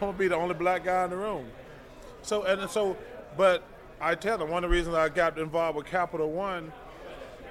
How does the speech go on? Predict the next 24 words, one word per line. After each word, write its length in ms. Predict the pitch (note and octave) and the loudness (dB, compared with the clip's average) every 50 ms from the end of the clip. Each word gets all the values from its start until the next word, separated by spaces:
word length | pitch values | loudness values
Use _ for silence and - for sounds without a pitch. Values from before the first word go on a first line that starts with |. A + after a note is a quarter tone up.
| - - - - - - | -14 -14 -14 -14 -12 -10
uh, 360 | C#3+ - - - - - - - | -10 -10 -10 -10 -12 -12 -2 4
Capital 300 | F#3+ A#3+ A#3+ A#3+ A3+ A3+ | 4 6 6 6 4 4
One 180 | A3+ G#3+ F#3+ | 4 2 4
did 180 | F3+ F#3+ F#3 F3 | 4 2 2 2
something 320 | - - F#3 F3+ F3 E3 | 2 2 2 2 2 2
I've 220 | D3+ C#3+ C#3 D3 E3+ | 2 0 2 4 6
never 240 | F#3+ G3+ G#3 G3 | 6 8 8 6
had 340 | F3+ F#3 F#3 F3+ F3 D3+ C#3 | 6 6 6 4 4 2 2
done 220 | D#3 E3 D#3+ D3+ C#3+ | 4 4 4 4 2
before 440 | C3+ B2 - - A#2+ A2 A2+ A2+ A2+ - - - - - - - - - - - - - - - - - - - | 0 -6 -4 -2 -2 -2 -2 -4 -8 -10 -14 -14 -14 -14 -14 -14 -14 -14 -14 -14 -14 -14 -14 -14 -14 -14 -10 -8
in 120 | C#3+ D3 D3+ | -6 -4 2
my 160 | D3 C#3+ C#3 | 4 4 4
thirty-some 520 | - - F#3 F#3 E3+ E3+ - - F3+ E3 | 4 2 0 2 2 0 0 0 0 2
years 220 | E3+ E3+ E3+ E3 - | 2 2 0 0 0
being 280 | C#3+ D#3+ D#3+ D#3+ D#3 | 0 0 2 2 2
in 100 | D#3 D3+ | 0 0
the 80 | D3+ D3+ | -2 0
limelight. 520 | D3+ D3+ D3+ D3 C#3+ C3+ B2+ A#2+ A2 - - - - - - - - - - - - - | 0 2 2 2 0 -2 -4 -8 -10 -10 -10 -14 -14 -16 -16 -16 -18 -18 -16 -16 -10 -4
They 80 | E3+ E3+ | 0 4
had 220 | F#3+ F#3 E3+ D3+ | 6 6 4 4
me 160 | D#3+ F3 F#3+ G#3+ | 2 -2 0 0
and 140 | G#3+ G3+ | 0 -2
Spike 400 | - - - G#3 G3 F#3+ F#3 D#3+ | -4 -4 -2 0 2 2 2 0
Lee 360 | E3+ E3+ F3 E3+ E3+ D#3+ C#3+ | 0 2 2 2 2 2 0